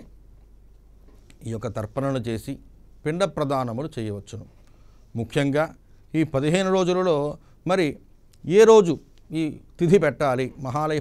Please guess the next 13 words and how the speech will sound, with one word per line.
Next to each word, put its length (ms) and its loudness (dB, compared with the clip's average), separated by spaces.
పక్షము 400 -4
పెట్టాలి 380 -6
అంటే 220 -10
కనుక 200 -8
ఫలానా 340 0
తండ్రి 320 -4
సుమారుగా 460 2
కార్తీక 500 2
శుద్ధ 260 0
ద్వాదశి 540 0
రోజు 220 0
కనుక 200 -4
గతించినట్టయితే 720 -2